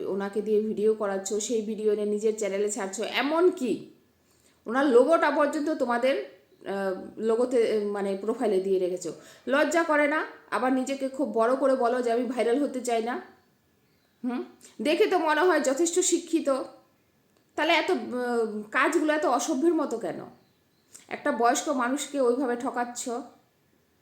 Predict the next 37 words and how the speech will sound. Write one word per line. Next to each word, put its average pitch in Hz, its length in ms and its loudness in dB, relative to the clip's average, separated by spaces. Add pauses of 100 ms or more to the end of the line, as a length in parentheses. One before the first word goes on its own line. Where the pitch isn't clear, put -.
(220)
হ্যাঁ? 220 140 -8 (320)
উনি 302 220 4
যাই 302 220 4 (100)
বলুক 294 220 4
না 247 160 -2
কেন, 185 180 -4 (400)
উনি 294 280 4
যেইটুকু 277 420 2
তোমাকে 311 300 0
ছাড়তে 294 320 -2
বলবে 294 240 0
সেইটুকুই 277 380 -2
তোমার 262 220 -2
ছাড়া 262 260 0
উচিত 240 300 -2
ছিল। 165 260 -2 (140)
তোমার 262 240 2
রাইট 262 300 2
নেই, 185 320 -2
কি 330 160 2
অধিকার 311 380 4
আছে 208 220 0
ওনার 208 260 0
উপরে 247 220 -2
তোমার? 262 260 -4 (540)
এইভাবে 269 420 2
ওনার 233 380 0
ক-, 214 300 0 (100)
অনুমতি 269 360 0
ছাড়া 233 240 -2
তুমি 247 180 -4
ভিডিওটা 233 380 0
এনে 233 160 -2
তোমার 214 240 -4
চ্যানেলে 208 320 -2
ছেড়ে 214 220 0
দিয়েছো, 202 380 -2